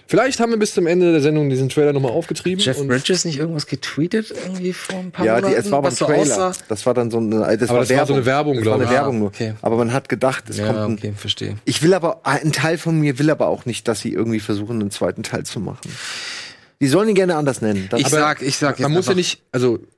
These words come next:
Speaker 1: Entschuldigung.
Speaker 2: Ja, ist
Speaker 1: Man muss, man muss ja nicht sagen, dass es Big Lebowski zwei ist, sondern es ist halt einfach ein,
Speaker 3: Ja,
Speaker 1: ein
Speaker 3: in
Speaker 1: Spin-off.
Speaker 3: demselben Universum.
Speaker 1: Es ist,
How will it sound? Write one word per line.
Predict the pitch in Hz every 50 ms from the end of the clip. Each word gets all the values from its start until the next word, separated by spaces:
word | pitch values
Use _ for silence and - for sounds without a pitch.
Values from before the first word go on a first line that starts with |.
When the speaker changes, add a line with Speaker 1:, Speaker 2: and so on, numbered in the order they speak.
| _ _
Speaker 1:
Entschuldigung. | - - 131 131 135 156 - -
Speaker 2:
Ja, | 117 110 101
ist | 98 - 113
Speaker 1:
Man | 120 127
muss, | 139 139 - - 131
man | 131 120
muss | 120 127 135
ja | 156
nicht | 139 127
sagen, | 120 127 123 127 123 113
dass | 110 104
es | 110 104
Big | - 117 110
Lebowski | 117 107 110 101 - 113
zwei | 104 - - 123 147 151 127
ist, | 135 135 -
sondern | - 113 113 113 110 110 -
es | 117 107
ist | 117 113
halt | 123 117 110
einfach | 113 110 117 107 113
ein, | 110 107 104 101 95 - -
Speaker 3:
Ja, | 120 117 117
Speaker 1:
ein | 120 120
Speaker 3:
in | - 117
Speaker 1:
Spin-off. | 151 175 175 180
Speaker 3:
demselben | 180 139 143 135 135 127
Universum. | 117 110 98 104 107 113 110 120 123
Speaker 1:
Es | 131 120
ist, | 123 123 110 - - -